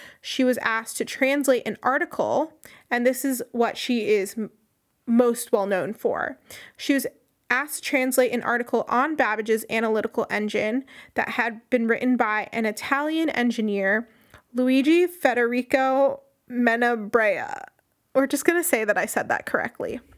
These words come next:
For a Swiss journal, because she was known to be good with languages as well. So when she did this, she translated the original French text into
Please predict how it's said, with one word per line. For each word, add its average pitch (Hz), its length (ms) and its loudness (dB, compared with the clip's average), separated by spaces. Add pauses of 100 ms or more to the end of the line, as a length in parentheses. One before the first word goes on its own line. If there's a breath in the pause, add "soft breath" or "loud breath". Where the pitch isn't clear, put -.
(300 loud breath)
For 277 340 2
a 240 180 0
Swiss - 380 0
journal, 226 340 0
because 302 680 -2
she - 200 -4
was 240 200 2
known 196 380 -2 (580 loud breath)
to 226 420 -2 (120)
be 202 440 -4 (300 loud breath)
good 214 300 2
with 202 280 0
languages 220 540 0
as 190 180 -8
well. 226 420 0 (460 loud breath)
So 226 560 2
when 233 200 0
she 240 180 -4
did 370 240 0
this, 262 420 0
she 240 380 -2
translated 226 920 0
the 220 300 -4
original 214 460 -4
French 294 440 -2
text - 440 -4
into 220 320 -8